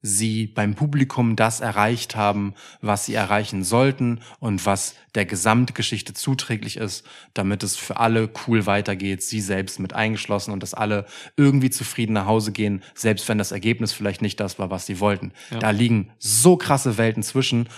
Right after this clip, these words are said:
Speaker 1: und das ist hier innerhalb von wenigen Tagen einfach sehr doll offenbar geworden und ich, ich will gar nicht dieses Versus-Ding aufmachen, aber das, was bei W W E passiert, das macht offensichtlich was bei A E W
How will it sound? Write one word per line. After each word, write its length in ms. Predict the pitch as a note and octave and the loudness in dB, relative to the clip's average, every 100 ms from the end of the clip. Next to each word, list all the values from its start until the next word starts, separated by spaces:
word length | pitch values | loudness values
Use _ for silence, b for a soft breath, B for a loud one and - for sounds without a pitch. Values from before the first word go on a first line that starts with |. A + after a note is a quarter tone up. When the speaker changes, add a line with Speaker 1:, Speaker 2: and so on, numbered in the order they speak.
| B | B
Speaker 1:
und 120 | - | -2
das 140 | G#2 A2 | 0 0
ist 140 | A#2+ | -2
hier 160 | - A2 | -2 0
innerhalb 260 | G#2+ A2 | 0 0
von 220 | G#2 G#2 G2 | -2 -2 2
wenigen 360 | C3 B2 A2 | 4 2 0
Tagen 360 | - A2 G#2+ G2+ | 0 0 0 0
einfach 400 | F#2+ G2+ F#2+ - B B B - | -2 -2 -4 -6 B B B -4
sehr 320 | - A2+ A#2 | 0 4 2
doll 360 | A2 A2 B2 C3 | 4 4 4 4
offenbar 600 | A#2 - G2+ G#2+ C3+ A#2 | 0 -2 2 4 4 4
geworden 580 | F#2+ F2+ F2+ F#2+ G#2+ | -2 -2 -2 0 0
und 380 | G#2+ G#2 G2+ F#2+ b b - | -2 0 -2 -4 b b -12
ich, 240 | A#2 - A2 - | -10 -10 -14 -12
ich 200 | A2+ - | -12 -4
will 100 | A#2+ | -2
gar 120 | B2 | 0
nicht 120 | A2+ | -2
dieses 240 | A2+ G#2 F#2+ | -4 -6 -4
Versus-Ding 560 | G#2 B2 A2+ F#2+ G2+ | 0 2 0 -4 -2
aufmachen, 480 | G2+ G2+ G#2 F2+ F#2 | 0 2 0 -4 -4
aber 260 | F#2 F2+ F2 b b b _ _ _ _ _ _ - _ _ _ _ _ | -2 -4 -4 b b b _ _ _ _ _ _ -20 _ _ _ _ _
das, 240 | A#2+ A2+ | -2 0
was 180 | A#2+ G#2+ | -4 -4
bei 160 | A2+ G#2 | -4 -2
W 160 | G#2+ | 0
W 140 | G#2+ A2+ | 0 -4
E 40 | |
passiert, 600 | A2+ G2+ - C3 A#2 C3 - _ | -6 -8 -4 0 0 -2 -10 _
das 180 | G2+ - | -8 0
macht 280 | A#2+ C3 - | 0 0 -6
offensichtlich 500 | A2+ G2+ G2 G#2+ G#2+ | -6 -6 -6 -6 -4
was 160 | G2+ | -4
bei 140 | - G2+ | -4 -2
A 40 | G2 | 0
E 80 | |
W 380 | G#2+ A2+ G2+ A#2 | 0 0 0 -2